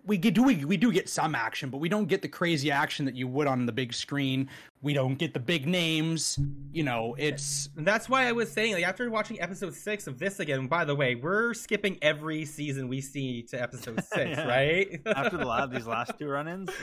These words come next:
Speaker 3: we're skipping right to episode
Speaker 2: Um,
Speaker 3: six.
Speaker 2: but I,
Speaker 1: Oh.
Speaker 2: one of my notes was, it felt like a Marvel product finally. Like, I understand
Speaker 1: Okay.
Speaker 2: we've had this underlying Marvel-ness going on, but we said that it was taking a back seat. It finally grabbed the steering wheel this time. Um,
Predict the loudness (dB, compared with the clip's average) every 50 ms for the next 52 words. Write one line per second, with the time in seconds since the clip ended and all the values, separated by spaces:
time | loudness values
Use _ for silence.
0 | -8 -8 -8 -6 -6 -6 -6 -6 -6 -6 -6 -6 -6 -8 -12 -12 -12 -12 -6 0
1 | 2 4 4 4 2 0 -4 -6 -4 2 4 6 6 6 4 4 4 2 2 4
2 | 4 4 4 2 4 2 2 2 2 2 2 2 2 -2 -2 4 4 4 4 4
3 | 0 0 0 2 4 2 4 2 0 -2 0 2 4 4 4 2 0 0 0 2
4 | 2 2 0 -2 -4 -4 -4 -2 -2 0 2 2 2 2 0 -2 -2 2 2 2
5 | 2 2 0 -2 0 2 2 4 2 2 0 -4 -6 -4 -4 -2 -2 -2 0 2
6 | 2 2 2 2 0 2 2 2 2 0 0 -2 -2 -2 -4 -6 -6 -4 -4 0
7 | 0 0 0 0 -4 -4 -4 -2 -2 -2 -2 -2 -4 -6 -6 -6 -4 -4 0 2
8 | 2 0 0 -2 -8 -8 -6 -4 -4 -4 -6 -10 -18 -20 -20 -2 -2 -2 -2 0
9 | 2 2 2 4 2 0 -2 -2 2 4 4 4 4 4 0 -2 -8 -4 -2 -2
10 | 0 0 0 0 0 0 0 -2 -4 -4 -4 -2 0 0 2 0 0 -2 -2 -2
11 | -2 -2 -2